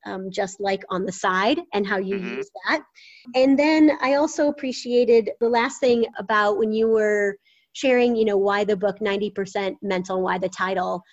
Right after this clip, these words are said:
Speaker 1: but, you know, just how you ask the, the players, you know, there are three domains of performance, mental, physical, and,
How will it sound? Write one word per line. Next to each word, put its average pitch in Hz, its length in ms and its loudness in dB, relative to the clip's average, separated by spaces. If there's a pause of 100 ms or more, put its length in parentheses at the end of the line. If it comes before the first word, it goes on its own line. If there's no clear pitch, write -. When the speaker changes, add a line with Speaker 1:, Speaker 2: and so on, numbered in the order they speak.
(180)
Speaker 1:
but, - 120 0
you 240 60 0
know, 226 80 4
just 214 160 0
how 226 80 -2
you 208 200 0
ask 190 340 -4
the, 208 240 -2
the 202 80 -2
players, 196 500 -2
you 196 80 -4
know, 185 60 -2
there 180 160 -2
are 180 40 -4
three 214 240 -4
domains 190 440 -2
of 185 120 -6 (140)
performance, 240 680 -2 (280)
mental, 240 340 2
physical, 226 480 0
and, 202 160 -4